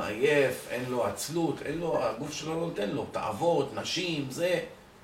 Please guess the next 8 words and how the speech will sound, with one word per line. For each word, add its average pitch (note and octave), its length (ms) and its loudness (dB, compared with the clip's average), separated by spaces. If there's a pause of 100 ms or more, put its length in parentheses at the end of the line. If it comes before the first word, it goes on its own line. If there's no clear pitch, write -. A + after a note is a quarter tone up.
(200)
הגוף - 340 2
הורג F#2+ 300 4
אותו, C3 280 2
הגוף E3 300 0
משתלט F3 420 0
לו F#3+ 80 10
על F#3+ 80 10
החיים. G#3+ 460 0